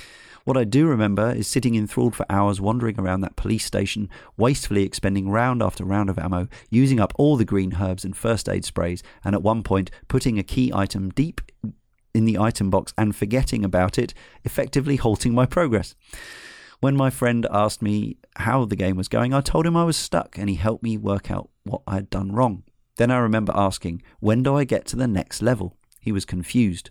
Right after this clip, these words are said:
I elaborated, 'Like, I've been on the police station level forever. What's in level two?' You see,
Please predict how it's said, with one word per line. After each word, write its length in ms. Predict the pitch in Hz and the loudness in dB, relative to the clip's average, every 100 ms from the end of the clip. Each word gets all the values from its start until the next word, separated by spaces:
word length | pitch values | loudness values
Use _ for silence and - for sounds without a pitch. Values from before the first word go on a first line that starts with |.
| - - | -10 -2
I 120 | 95 | 0
elaborated, 720 | 90 107 127 95 87 87 - - _ | 2 0 2 0 -2 -8 -10 -20 _
'Like, 220 | 127 127 _ - | -2 -2 _ -4
I've 120 | 113 | 0
been 100 | 170 | 2
on 60 | 151 | 2
the 80 | |
police 320 | 120 113 135 - | 2 2 2 2
station 340 | 107 98 104 | 0 0 0
level 220 | 98 110 | -2 -2
forever. 580 | - - 196 185 110 90 - - | -6 -2 0 2 -2 -2 -12 -8
What's 300 | 147 - - | -6 -4 0
in 100 | 151 | 2
level 220 | 131 139 | 2 -2
two?' 400 | - 196 226 156 - _ _ _ - | -2 -2 -2 -6 -12 _ _ _ -2
You 100 | 127 | -2
see, 340 | - 147 | 2 2